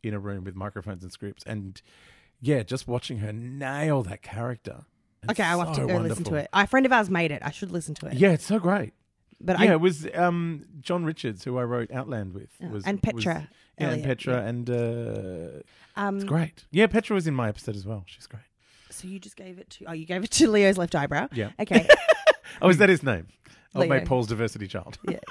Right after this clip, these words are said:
Speaker 2: Tanaka, well, it's Tanaka one and Tanaka two.
Speaker 1: Tanaka.
Speaker 2: He's
Speaker 1: Oh,
Speaker 2: the
Speaker 1: so the, uh, the non-gay Tanaka.
Speaker 2: Yeah, non-gay. The gay one is Doctor Naka.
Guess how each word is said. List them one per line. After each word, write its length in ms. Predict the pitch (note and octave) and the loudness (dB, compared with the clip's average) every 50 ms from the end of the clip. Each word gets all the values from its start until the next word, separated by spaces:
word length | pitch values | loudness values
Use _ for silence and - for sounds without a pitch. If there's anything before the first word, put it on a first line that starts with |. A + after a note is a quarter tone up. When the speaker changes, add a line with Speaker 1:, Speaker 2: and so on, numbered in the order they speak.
| - - | -4 2
Speaker 2:
Tanaka, 300 | - B3 C#4 B3+ B3 B3+ | 4 6 6 6 6 8
well, 140 | B3 A#3+ G#3 | 8 8 8
it's 160 | G#3 G#3 - | 6 2 0
Tanaka 320 | - D4 D4 D#4+ D#4+ E4+ | 0 2 2 4 4 4
one 140 | D4 A#3 G3+ | 4 4 4
and 100 | F#3+ F#3 | 2 0
Tanaka 260 | - F#3+ E3 D#3+ - | -2 -2 -4 -4 -6
two. 220 | D#3 - - E3 D#3 | -4 -2 0 2 2
Speaker 1:
Tanaka. 340 | C#3+ C#3+ C#3+ C3+ - C3 - | 2 2 2 0 0 0 0
Speaker 2:
He's 180 | - B3+ C#4+ D#4 | 4 6 8 8
Speaker 1:
Oh, 60 | F3+ | 8
Speaker 2:
the 60 | G#3 D#4+ | 8 8
Speaker 1:
so 80 | A3+ | 8
the, 160 | G#3+ G#3+ G#3+ G#3+ | 8 10 10 10
uh, 80 | G#3+ | 10
the 160 | G3 E3 F#3 | 10 8 6
non-gay 380 | F#3 F3+ F#3 F#3 F3 E3+ D#3 C#3+ | 6 6 4 4 6 6 6 6
Tanaka. 360 | - D3+ B2+ A2 G#2 - - - - _ _ _ _ _ - | 6 4 2 2 0 -2 -6 -14 -20 _ _ _ _ _ -2
Speaker 2:
Yeah, 160 | A3+ A3 F#3 | 0 0 2
non-gay. 400 | F3+ A3 A#3 B3 A3 G3+ F3 C#3+ | 2 2 2 4 4 4 2 4
The 120 | - A3 A3+ | 2 0 2
gay 260 | A3+ B3 B3+ C4+ D#4+ | 4 4 4 6 6
one 120 | E4 E4 | 6 6
is 140 | E4 D#4 A#3+ | 6 4 4
Doctor 380 | - - A3 G3+ - - G#3 F#3 | 6 6 6 6 6 2 -2 0
Naka. 340 | E3 C#3+ D3+ - - - | 0 -2 -4 -4 -4 -4